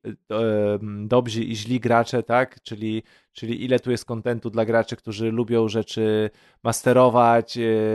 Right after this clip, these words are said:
bardzo dobrze obsługują pada i tak dalej, i tak dalej, a ile jest dla graczy, którzy są troszkę gorsi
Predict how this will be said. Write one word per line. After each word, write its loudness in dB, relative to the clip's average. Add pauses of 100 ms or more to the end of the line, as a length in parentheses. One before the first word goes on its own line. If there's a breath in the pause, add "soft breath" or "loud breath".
(180)
bardzo -2
dobrze -2
obsługują 0
pada 0
i 0
tak -6
dalej, 0
i -10
tak -8
dalej, 4
a 6
ile 0
jest -2
dla 2
graczy, 0 (340 soft breath)
którzy -6
są 0
troszkę -4
gorsi 2